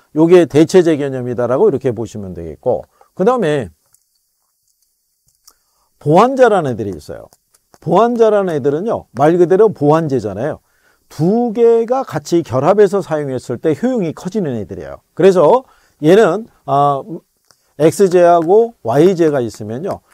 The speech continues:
두 개를 같이 결합해서 썼을 때 효용이 발생하는 애들이에요. 그러니까 우리나라 속담의 바늘과 실의 관계랑 똑같은 거예요.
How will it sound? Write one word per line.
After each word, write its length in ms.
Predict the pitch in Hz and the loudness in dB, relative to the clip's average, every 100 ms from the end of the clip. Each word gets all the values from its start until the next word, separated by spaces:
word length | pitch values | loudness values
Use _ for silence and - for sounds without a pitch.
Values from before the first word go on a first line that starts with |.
| _ | _
두 260 | _ 156 175 | _ 0 0
개를 380 | 165 170 190 226 | 2 2 4 2
같이 480 | - 135 - 214 202 | 0 -10 -6 -6 -4
결합해서 560 | 131 147 160 156 139 | -2 0 0 -2 -4
썼을 440 | 135 196 165 147 127 | -6 -8 -8 -8 -4
때 260 | 175 220 - _ - | 0 -2 -4 _ -4
효용이 320 | - 277 233 202 | 0 0 0 -2
발생하는 640 | - 107 131 117 104 95 | -4 -8 -10 -10 -10 -12
애들이에요. 400 | 82 95 76 64 _ _ _ _ _ _ _ _ _ _ _ _ _ _ _ _ _ _ _ _ _ - | -14 -16 -16 -18 _ _ _ _ _ _ _ _ _ _ _ _ _ _ _ _ _ _ _ _ _ -6
그러니까 240 | 196 196 | 2 4
우리나라 400 | 165 185 185 180 | 4 2 2 0
속담의 540 | 165 156 180 170 202 | -2 -6 -6 -4 -4
바늘과 440 | 165 135 151 160 156 | -6 -6 -4 -2 -4
실의 320 | - 214 214 | -4 -2 -2
관계랑 400 | 139 120 117 113 | -2 -4 -6 -6
똑같은 420 | 147 131 117 110 | -10 -12 -12 -12
거예요. 340 | 92 76 64 | -14 -14 -16